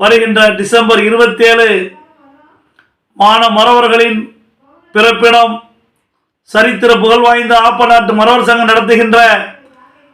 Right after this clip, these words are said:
மாபெரும் கண்டன ஆர்ப்பாட்டத்திலே புலித்தேவர் மக்கள் முன்னேற்ற கழகம் கலந்து கொள்கிறது.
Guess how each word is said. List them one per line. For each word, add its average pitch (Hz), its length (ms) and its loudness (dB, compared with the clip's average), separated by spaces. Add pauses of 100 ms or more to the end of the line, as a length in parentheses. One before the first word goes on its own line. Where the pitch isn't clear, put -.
(220)
மாபெரும் 240 440 0
கண்டன 240 280 0
ஆர்ப்பாட்டத்திலே 233 680 0
புலித்தேவர் 247 600 -2
மக்கள் 202 280 -2
முன்னேற்ற 233 320 -2
கழகம் 226 280 0
கலந்து 233 240 -2
கொள்கிறது. 226 480 2